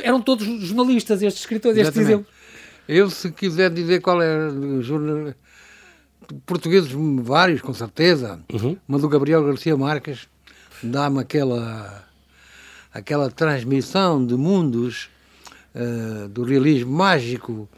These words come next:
Speaker 1: É especial.
Speaker 2: eh, todas essas coisas que me dão e,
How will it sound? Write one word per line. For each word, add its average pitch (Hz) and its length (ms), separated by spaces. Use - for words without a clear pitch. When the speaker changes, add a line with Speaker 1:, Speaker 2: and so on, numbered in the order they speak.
Speaker 1:
É 123 80
especial. 107 380
Speaker 2:
eh, - 20
todas 151 260
essas 135 320
coisas 135 460
que - 120
me 147 140
dão 170 440
e, 147 560